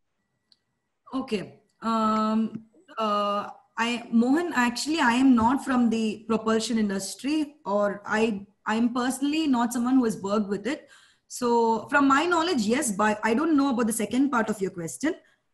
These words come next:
So I don't think I should, um, actually give you some wrong answers. So I,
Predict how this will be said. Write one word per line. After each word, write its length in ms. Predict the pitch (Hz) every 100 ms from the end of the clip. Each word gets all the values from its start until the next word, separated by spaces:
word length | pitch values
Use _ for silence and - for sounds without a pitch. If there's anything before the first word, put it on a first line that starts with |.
| _
So 320 | - 240 233 214
I 260 | 214 220
don't 240 | 220 247 254
think 100 | 233
I 80 |
should, 300 | 214 220 196 - _
um, 640 | 185 196 190 190 196 196 -
actually 280 | 214 214 254
give 180 | 220 214
you 160 | 240 254
some 260 | 247 208
wrong 240 | 185 190 185
answers. 360 | 180 180 262
So 140 | 247 208
I, 240 | 196